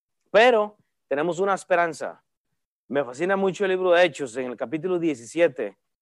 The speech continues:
versículo treinta a treinta y uno, "Pero Dios, habiendo pasado por alto los tiempos de la ignorancia", eso cuando no le conocíamos a Él,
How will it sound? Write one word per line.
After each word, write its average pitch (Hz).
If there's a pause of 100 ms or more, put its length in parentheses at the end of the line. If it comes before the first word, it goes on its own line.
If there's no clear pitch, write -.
(160)
versículo 156
treinta 180
a 160
treinta 160
y 160
uno, 156
"Pero 127
Dios, 139 (360)
habiendo 139
pasado 160
por 143
alto 170
los 156
tiempos 185
de 185
la 175
ignorancia", 139 (300)
eso 196
cuando 196
no 170
le 196
conocíamos 196
a 151
Él, 113